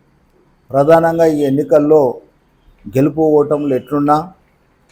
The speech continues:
ప్రస్తుతం ఉన్నటువంటి పరిస్థితులలో దేశానికి స్వతంత్రం వచ్చినా, ఈ డెబ్బై ఐదు సంవత్సరాల కాలంలో దేశంలో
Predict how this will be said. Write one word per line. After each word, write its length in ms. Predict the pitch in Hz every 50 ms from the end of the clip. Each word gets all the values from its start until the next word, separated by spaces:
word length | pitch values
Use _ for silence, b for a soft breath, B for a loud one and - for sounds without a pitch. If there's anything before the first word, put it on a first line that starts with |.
| _ _ _ _ _ _
ప్రస్తుతం 360 | - 139 143 139 - 160 156 160
ఉన్నటువంటి 480 | 160 160 165 165 160 160 160 156 151 151
పరిస్థితులలో 800 | - - 143 135 143 135 139 143 151 156 143 143 143 143 147 147
దేశానికి 680 | 143 127 120 135 139 135 - 160 151 151 151 139 131 _
స్వతంత్రం 400 | - 127 135 139 135 143 143 139 143
వచ్చినా, 300 | 131 135 _ 143 139 143 156 165 - _ _ _ _ _ _ _ _ _ _ _ _ -
ఈ 80 | 143
డెబ్బై 340 | 143 131 139 139 135 139 165 165 165
ఐదు 140 | 165 170 160
సంవత్సరాల 600 | 156 - 139 143 165 165 - 170 160 160 160 160 151 -
కాలంలో 560 | 131 131 143 156 156 156 156 160 151 127 110 - - _ _ _ _ _ _ _ _ _ _ _ _ _ _ _ _ _ _ _ -
దేశంలో 640 | 139 147 143 147 165 160 160 165 165 156 127 104